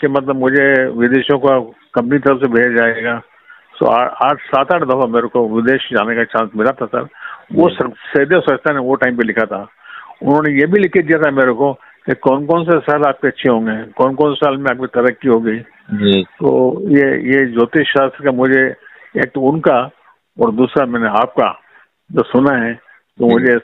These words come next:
Speaker 1: पर विश्वास हुआ है कि ये एक science available है,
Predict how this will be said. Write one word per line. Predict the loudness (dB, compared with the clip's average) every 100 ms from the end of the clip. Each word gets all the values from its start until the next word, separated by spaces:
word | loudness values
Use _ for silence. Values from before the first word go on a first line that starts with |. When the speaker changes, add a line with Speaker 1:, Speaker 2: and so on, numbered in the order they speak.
| 0
Speaker 1:
पर | 0
विश्वास | 0 2 2 2
हुआ | 2 2
है |
कि | 2
ये | 2 2
एक | 0
science | -4 -2 -2 -6 -2 0
available | 2 2 2 0 0
है, | -2